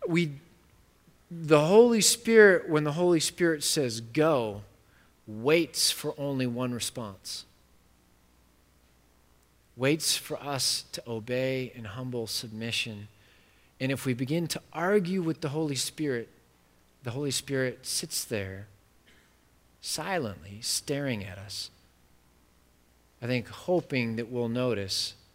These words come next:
what it is we're doing. But we can sometimes go years of pushing away God's call in our life because he doesn't argue back.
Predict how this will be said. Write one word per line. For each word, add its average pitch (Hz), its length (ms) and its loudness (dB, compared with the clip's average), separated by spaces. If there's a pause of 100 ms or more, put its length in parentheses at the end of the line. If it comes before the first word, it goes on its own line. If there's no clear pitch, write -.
(280)
what 123 240 0
it 123 100 -4
is 113 240 -6
we're 110 100 -8
doing. 101 440 -8 (1900)
But 131 120 -4
we 139 140 2
can 160 180 -2
sometimes 131 500 -2
go 123 180 0
years 120 880 -2 (960)
of 117 220 -10 (300)
pushing 160 460 -2
away 127 460 2
God's 113 380 -4
call 139 380 -4
in 127 60 -2
our 117 140 0
life 110 480 -4
because 117 340 -8
he 131 140 -8
doesn't 123 480 -4 (540)
argue 113 400 -6
back. 101 400 -6